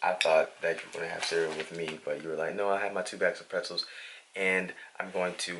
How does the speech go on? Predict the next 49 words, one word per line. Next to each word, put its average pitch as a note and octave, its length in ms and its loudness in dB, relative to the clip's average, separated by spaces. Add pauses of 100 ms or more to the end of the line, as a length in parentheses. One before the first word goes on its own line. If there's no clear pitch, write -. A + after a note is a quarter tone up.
wash E2+ 260 6
it E2 80 -6
down E2 200 0
with E2 140 -6
some D2+ 200 -10
water D#2 360 -2
because D2+ 460 -2 (280)
I E2+ 40 -8
wanna E2+ 140 0
make E2 140 0
sure E2 180 2
in D#2+ 60 0
the D#2+ 60 -2
morning D#2+ 300 0
that D#2 120 -2
I D#2 60 -2
have D#2 280 2
high D2+ 160 0
self-esteem D#2 680 -4
because D#2 220 -6
I'm D#2+ 140 -2
just E2 180 -2
a D#2 40 -4
workout D#2 540 -4
woman, D#2 240 -4 (360)
and F2+ 60 4
I'm E2 100 2
so E2+ 180 2
disciplined." E2 560 -2 (360)
And G2 280 12 (480)
it C3 100 0
came D#3+ 180 6
off D3+ 200 10
kinda D3 200 10
haterish, A2 420 4 (100)
so - 360 6 (120)
I A#2+ 80 10
was - 160 4
hating, G#2+ 360 4 (180)
but G#2+ 120 8
at G#2+ 100 12
the - 60 -4
same A2+ 240 -2
time, G#2+ 220 0
I'm G2 100 -4
so A2+ 280 6
happy A2+ 340 4
for F#2 240 0
you F#2 160 -2